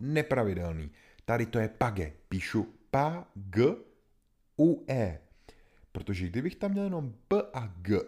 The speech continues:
E, tak by se to ale nevyslovovalo page, ale pache. Protože G a E je Ch ve španělštině, to víme. Proto musím udělat tu změnu a udělám tu změnu takovou, že tam dám G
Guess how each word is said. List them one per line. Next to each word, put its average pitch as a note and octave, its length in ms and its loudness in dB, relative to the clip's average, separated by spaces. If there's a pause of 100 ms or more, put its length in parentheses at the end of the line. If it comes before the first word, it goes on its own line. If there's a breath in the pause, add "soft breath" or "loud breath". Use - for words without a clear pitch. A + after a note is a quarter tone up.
E, B2 320 0 (200)
tak F#2 180 -6
by F#2 80 -2
se E2+ 120 -8
to - 180 -8
ale F#2 160 -2
nevyslovovalo E2+ 840 -6 (100)
page, G2+ 360 -2 (640 soft breath)
ale E2+ 220 0 (100)
pache. F2 400 0 (760 soft breath)
Protože E2 320 -6
G E2 220 -4
a - 180 -6
E F2 140 -4
je F2 140 -4
Ch - 120 -12
ve A#2 180 -2
španělštině, E2+ 680 -10
to F#2 120 -6
víme. A#2+ 340 -4 (280 loud breath)
Proto C#3+ 380 0
musím G2 460 -2 (140)
udělat G2+ 420 -4
tu F#2 140 -10
změnu D#2+ 600 -4 (600 loud breath)
a F#2+ 80 -4
udělám G#2+ 380 -2
tu A#2 60 -4
změnu F#2+ 220 -4
takovou, B2 440 -2
že A2 80 -10
tam A2 180 -4
dám G#2+ 180 -2
G G#2 260 0